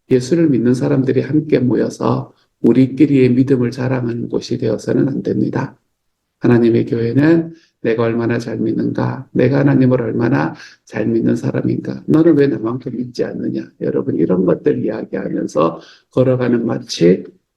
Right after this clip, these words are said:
컬트 같은 그런 공간이 되어서는 안 됩니다. 하나님의 교회가 컬트가 되는 순간에 우리는 하나님의 교회로서의 그 역할 중에 너무나 중요한 부분을 잃어버리게 될 겁니다.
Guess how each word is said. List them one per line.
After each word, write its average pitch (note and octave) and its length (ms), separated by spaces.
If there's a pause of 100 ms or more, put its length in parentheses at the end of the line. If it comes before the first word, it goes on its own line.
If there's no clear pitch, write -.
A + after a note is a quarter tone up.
(200)
컬트 - 400
같은 A#2+ 420
그런 C#3+ 260
공간이 G#2+ 440
되어서는 - 540
안 - 180
됩니다. - 560 (400)
하나님의 G3 440
교회가 A#2+ 360
컬트가 D#3 460
되는 A2+ 260
순간에 - 600 (380)
우리는 A#2+ 600 (140)
하나님의 E3 500
교회로서의 A#2 840
그 A#2+ 280
역할 C3+ 400
중에 C#3+ 480
너무나 G#3+ 460
중요한 A2+ 520
부분을 B2+ 520 (320)
잃어버리게 F2+ 800
될 - 280
겁니다. - 380